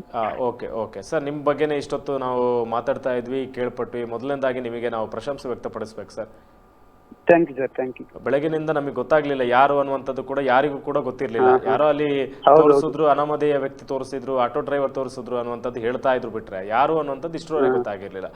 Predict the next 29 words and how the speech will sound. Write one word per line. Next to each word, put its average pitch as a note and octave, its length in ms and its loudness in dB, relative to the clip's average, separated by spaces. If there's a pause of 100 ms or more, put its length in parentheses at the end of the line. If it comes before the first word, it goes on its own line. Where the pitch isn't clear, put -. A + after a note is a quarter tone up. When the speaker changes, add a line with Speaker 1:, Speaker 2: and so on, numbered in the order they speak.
(300)
Speaker 1:
ಕೊನೆಗೂ F#3 300 4
ನೀವು F3 140 2
Speaker 2:
ಹಾ. D#3+ 80 -4
Speaker 1:
ಸಿಕ್ಕಿದ್ರಿ. C#3+ 640 6 (120)
ಮತ್ತೊಂದ್ಸಲ D#3+ 400 0
ನಿಮಗೆ C#3+ 360 2
Speaker 2:
ಹಾ. B2+ 320 6 (260)
Speaker 1:
ನಾವು B2+ 540 4 (120)
ಇಡೀ D3+ 240 6
ಊರಿನವರ D#3 480 4
ಪ್ರ-, B2+ 200 0
ಪರವಾಗಿ, A#2+ 400 2
ಬೆಳ್ತಂಗಡಿ C#3+ 420 -2
ತಾಲೂಕಿನ C3 400 0
ಜನರ B2 280 -4
ಪರವಾಗಿ, B2+ 460 -2
ಉಜಿರೆಯ C3+ 420 2
ಜನತೆಯ C3 380 -2
ಪರವಾಗಿ A2+ 420 -4
ಧನ್ಯವಾದಗಳನ್ನು A#2+ 640 -2
ತಿಳಿಸ್ತಾ A2 340 -6
ಇದ್ದೀವಿ. G#2 260 -8 (580)
ಇಬ್ರು E3 300 4
Speaker 2:
Thank - 180 10
you, - 100 -4
sir. A#2 180 -6
Speaker 1:
ಕಳ್ಳರನ್ನ D#3+ 440 4
ಸಾಹಸಮಯವಾಗಿ D#3 1040 4
ಹಿಡಿಯುವಲ್ಲಿ C#3+ 640 0